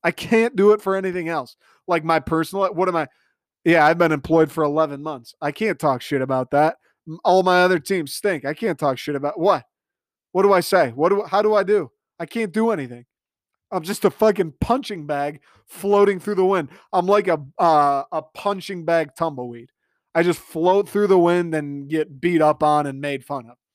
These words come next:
Not anymore. Not anymore. We're at the end of November. We'll be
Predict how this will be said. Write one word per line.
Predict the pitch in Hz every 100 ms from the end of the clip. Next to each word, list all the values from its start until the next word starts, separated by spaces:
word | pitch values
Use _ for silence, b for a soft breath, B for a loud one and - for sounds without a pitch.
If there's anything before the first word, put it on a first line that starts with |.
| _ _ _ _ _ _ _ _
Not | 156 156 175 170
anymore. | 160 151 147 123 117 _ b b b b _
Not | 165 175
anymore. | 170 160 156 156 143 117 _
We're | - 180 175
at | -
the | 156
end | 160 180
of | 165
November. | 156 156 143 147 151 156 156 _ _ _
We'll | 170
be | 165 180